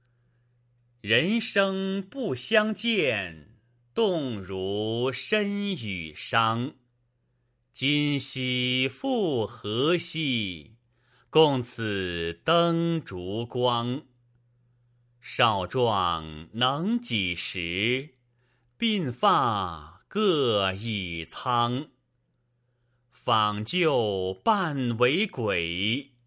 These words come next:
惊呼热衷肠。焉知二十载，重上君子堂。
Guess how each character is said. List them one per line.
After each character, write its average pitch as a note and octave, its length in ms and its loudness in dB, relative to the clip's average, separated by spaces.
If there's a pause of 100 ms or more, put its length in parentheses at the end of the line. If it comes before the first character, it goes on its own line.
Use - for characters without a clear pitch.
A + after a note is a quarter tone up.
(360)
惊 B2 420 0
呼 B2 880 2
热 C#3+ 720 0
衷 G#3 420 2
肠。 F2+ 680 -4 (1400)
焉 C#3 380 0
知 C3+ 680 -2
二 G#3 400 2
十 F#3+ 280 -4
载， G2 800 -4 (460)
重 G2 480 -2
上 F2+ 880 -2
君 F#3 600 -2
子 F#2+ 400 -6
堂。 F#2+ 640 -4